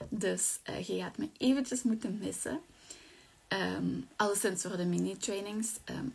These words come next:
andere content komt er wel nog aan. Ehm, als je mij echt gaat missen, <laughs> dan kun je je nog altijd dus inschrijven voor de social media coaching.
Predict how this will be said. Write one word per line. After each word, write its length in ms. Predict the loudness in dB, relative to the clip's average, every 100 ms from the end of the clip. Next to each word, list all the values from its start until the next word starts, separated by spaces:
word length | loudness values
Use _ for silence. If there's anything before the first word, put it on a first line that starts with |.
| -4
andere 340 | -4 -4 -6 -8
content 380 | -6 -2 -4
komt 220 | -2 -4 -4
er 140 | -6
wel 200 | -4 -4
nog 200 | -4 -6
aan. 360 | -4 0 0 -2 -14 -20 -20 -20 -20 -20 -14 -2
Ehm, 600 | 0 0 -2 -2 -4 -6 -10 -20 _ -20 0
als 360 | 4 4 4 2
je 280 | 4 2 2
mij 320 | -4 0 0 0
echt 240 | -4 -2
gaat 200 | -2 0
missen, 440 | 0 -2 -2 0 2 0 -8 -18 _
<laughs> 440 | -18 -14 -12 -12 2
dan 220 | 8 10
kun 220 | 12 12
je 140 | 12 8
je 60 |
nog 160 | 6 4 -2
altijd 400 | -2 0 0 0
dus 180 | -6 -2
inschrijven 560 | -2 -2 -4 -2 -2 -2
voor 180 | -2
de 80 | -2
social 360 | -4 -6 -2 -2
media 300 | 0 -2 -4
coaching. 580 | -4 -4 -2 0 0